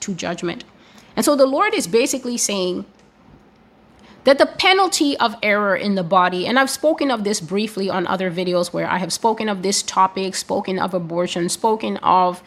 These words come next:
uh, what God basically calls the flag sins of America. So there are sins that America is basically known for. If you're a Christian anywhere in the world and they bring up America and you're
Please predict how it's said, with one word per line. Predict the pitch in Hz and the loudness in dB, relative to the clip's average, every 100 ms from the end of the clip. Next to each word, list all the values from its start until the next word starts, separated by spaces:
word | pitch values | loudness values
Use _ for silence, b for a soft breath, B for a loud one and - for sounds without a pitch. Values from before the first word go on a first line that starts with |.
| B B B B | B B B B
uh, | 202 202 | 6 6
what | 285 | 4
God | 240 233 233 | 4 4 4
basically | 220 240 220 226 | 0 -2 -6 -6
calls | 214 196 196 | -2 -2 -2
the | 202 | -4
flag | 196 202 196 190 185 | -8 0 4 4 2
sins | - 190 180 170 - | -2 -2 -2 -2 -4
of | 175 | -4
America. | 170 170 170 170 180 | -2 -2 -2 -4 -2
So | 185 220 | 0 2
there | 233 247 | 2 4
are | 202 | 4
sins | 190 - 220 214 214 | 2 0 0 -2 -2
that | 185 | -2
America | - 196 190 196 202 | -2 -2 0 0 -2
is | 165 | -2
basically | 185 208 190 190 175 185 B B | -4 -4 -4 -4 -4 -6 B B
known | 180 196 226 233 | 2 4 4 2
for. | - 185 | 0 -2
If | 165 | 0
you're | 214 220 | -2 -2
a | |
Christian | - 247 - 208 | -2 -2 -2 -2
anywhere | - 285 320 269 247 | 4 6 8 6 4
in | 233 220 | 4 0
the | 190 | 0
world | 190 247 254 202 | 2 2 2 0
and | 185 | -2
they | 180 | -4
bring | 165 214 320 | 2 4 6
up | 302 269 | 4 0
America | 220 220 214 208 | 0 2 2 0
and | 180 185 | -2 0
you're | 175 180 | -2 -4